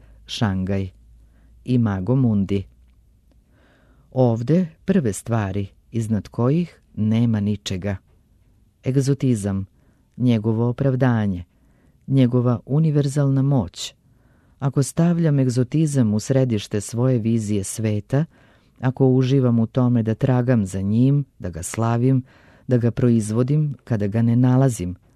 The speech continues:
da ukazujem na njega onima koji su ga dostojni i koji ga naziru, onima koji su ga dostojni i ne naslućuju ga,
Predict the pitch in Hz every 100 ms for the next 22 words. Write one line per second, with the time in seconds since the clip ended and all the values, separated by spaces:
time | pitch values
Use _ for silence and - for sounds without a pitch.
0 | _ _ _ - 131 131 143 143 139 156
1 | 139 123 98 131 135 131 135 135 123 131
2 | 139 135 127 - 123 113 123 127 127 127
3 | 131 - 151 101 98 _ _ _ _ 190
4 | - 165 143 135 120 98 104 107 95 -
5 | _ _ _ _ _ - 147 156 156 147
6 | 143 139 - 131 98 92 107 - - 180
7 | 165 156 - _ - 147 143 135 - 131
8 | 127 120 - 135 131 139 98 78 101